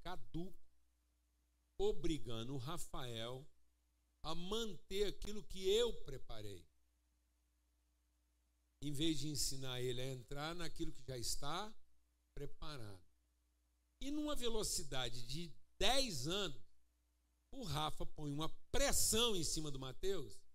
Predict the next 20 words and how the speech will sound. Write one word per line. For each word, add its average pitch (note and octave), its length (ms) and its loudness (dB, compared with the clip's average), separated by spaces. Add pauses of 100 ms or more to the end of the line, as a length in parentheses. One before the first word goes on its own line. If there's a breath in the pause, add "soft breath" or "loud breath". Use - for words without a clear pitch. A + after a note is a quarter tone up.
(1160)
já G3+ 240 6
obrigando G3 960 4
ele G3+ 440 2 (680)
a A#3 120 0 (220)
ter B3+ 240 0 (160)
que D4+ 320 2
entender D#4+ 840 2
ele, B3 360 6 (1080)
em D#3 160 4
vez D3 260 4
de D3 100 2
ser C#3+ 200 2
o C#3+ 100 0
cara C#3 420 -2
que - 140 -2
vai C#3+ 240 -2
dar - 260 2 (400)
condições C#4+ 1000 2
pra C#3+ 280 -2
ele, A#2+ 400 0